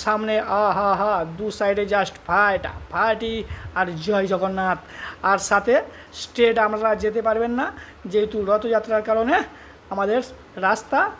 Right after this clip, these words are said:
বন্ধ ছিল। আশা করি বুঝে গেছেন। আর রাইট সাইড দিয়ে পুরো টোটাল গাড়ি বাইপাস, মানে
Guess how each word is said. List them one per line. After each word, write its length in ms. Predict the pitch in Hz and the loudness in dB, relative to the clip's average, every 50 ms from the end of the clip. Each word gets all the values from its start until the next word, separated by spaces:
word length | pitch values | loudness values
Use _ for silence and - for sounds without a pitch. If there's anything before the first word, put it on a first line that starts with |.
| - - - - - - 247 302 | -16 -20 -20 -20 -18 -2 0 2
বন্ধ 180 | 349 320 302 269 285 277 | 4 4 4 2 2 0
ছিল। 120 | 262 240 226 196 165 - - - - - 185 | 0 0 0 0 -2 -4 -8 -16 -6 -4 -4
আশা 120 | 180 - 202 | -4 -2 -2
করি 100 | 208 208 214 202 | -2 -2 -2 0
বুঝে 160 | 226 220 233 233 | 0 2 4 4
গেছেন। 260 | 226 214 240 240 240 - - - - - - - - - 180 | 2 2 0 -2 -2 -4 -10 -14 -18 -20 -20 -10 -4 -2 -2
আর 80 | 180 170 170 185 | 0 0 2 2
রাইট 220 | 202 226 233 - - - | 2 2 2 -2 -4 -2
সাইড 220 | - 226 220 214 208 190 196 | 0 0 0 0 -4 -6 -4
দিয়ে 160 | 226 233 247 339 - - - - - - - - - | -2 0 0 0 -2 -6 -14 -20 -20 -20 -20 -20 -12
পুরো 200 | - 220 220 233 226 220 - | -8 -2 0 0 0 0 0
টোটাল 260 | 247 220 226 226 226 220 202 | 0 2 2 2 2 2 2
গাড়ি 200 | 214 214 247 302 392 453 - - - 185 175 | 2 2 2 0 -2 -4 -6 -8 -10 -2 2
বাইপাস, 440 | 208 202 208 214 214 220 196 185 - - - - - - - - 208 | 2 4 4 2 2 2 0 0 -2 -4 -12 -20 -20 -18 -10 -6 -4
মানে 160 | 214 220 | -2 0